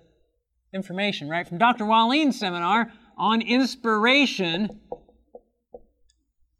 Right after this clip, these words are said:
Inspiration is the term we use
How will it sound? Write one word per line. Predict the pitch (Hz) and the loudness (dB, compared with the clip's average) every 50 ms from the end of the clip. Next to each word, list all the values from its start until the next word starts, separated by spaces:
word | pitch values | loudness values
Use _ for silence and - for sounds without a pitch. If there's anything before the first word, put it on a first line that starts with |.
| _ _ _ _ _ _ _ _ _ _ _ | _ _ _ _ _ _ _ _ _ _ _
Inspiration | - 233 294 302 - - - 226 226 254 277 302 - - 226 214 208 - | 2 4 4 4 2 2 4 6 6 8 6 4 4 2 -2 -2 -2 2
is | 214 220 233 247 214 - | 6 6 6 6 4 2
the | - 190 | -4 -6
term | - - - 254 277 277 277 254 | -6 -2 0 2 4 4 4 4
we | 262 262 | 2 0
use | 247 220 233 294 311 262 214 190 208 254 247 - - | 2 2 4 6 6 8 8 8 6 6 2 -2 -6